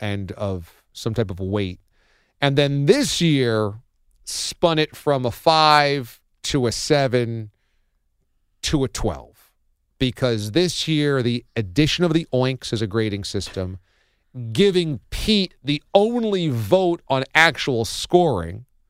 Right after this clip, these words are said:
with oinks, the elevation of the musical part of things, singing,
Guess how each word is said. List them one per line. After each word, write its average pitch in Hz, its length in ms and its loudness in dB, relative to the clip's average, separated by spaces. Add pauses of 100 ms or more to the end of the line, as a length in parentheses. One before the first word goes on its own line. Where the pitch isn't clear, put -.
(720)
with 156 420 2 (120)
oinks, 131 680 -2 (600)
the 127 200 -2
elevation 175 720 2
of 151 220 0
the 131 60 0
musical 151 760 2
part 120 340 2
of 113 120 -2
things, 113 360 -2
singing, 120 840 0